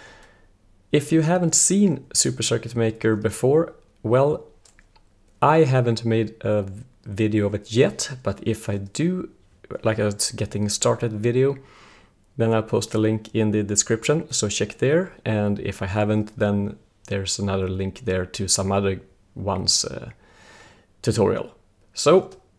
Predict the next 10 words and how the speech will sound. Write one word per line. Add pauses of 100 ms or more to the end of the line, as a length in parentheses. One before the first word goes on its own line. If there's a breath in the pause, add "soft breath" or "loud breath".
(1120)
let's
get
started. (160)
Let's
talk
about
the
seven (160)
segment (120)
display.